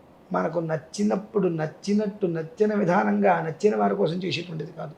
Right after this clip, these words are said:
ఆరోగ్యం అనేటువంటిది ఇబ్బంది పడుతుంది అన్నప్పుడు అతని జాతకాన్ని పరిశీలించి ఆ జాతక ప్రభావరీత్యా మృత్యుప్రదమైన దోషం, గండం ఏదైనా ఉన్నదా, దాన్ని అనుసరించి ఏ విధానాన్ని, అందులో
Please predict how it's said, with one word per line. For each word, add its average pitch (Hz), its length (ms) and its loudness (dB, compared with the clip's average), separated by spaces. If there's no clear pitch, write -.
ఆరోగ్యం 202 880 10
అనేటువంటిది 202 800 2
ఇబ్బంది 196 380 6
పడుతుంది 190 500 4
అన్నప్పుడు 190 380 4
అతని 175 220 2
జాతకాన్ని 196 500 2
పరిశీలించి 190 560 2
ఆ 185 120 6
జాతక 160 500 2
ప్రభావరీత్యా 196 1300 2
మృత్యుప్రదమైన 202 1000 4
దోషం, 180 680 6
గండం 190 300 6
ఏదైనా 180 280 2
ఉన్నదా, 190 540 2
దాన్ని 185 300 4
అనుసరించి 220 680 2
ఏ 196 180 10
విధానాన్ని, 214 580 4
అందులో 254 520 4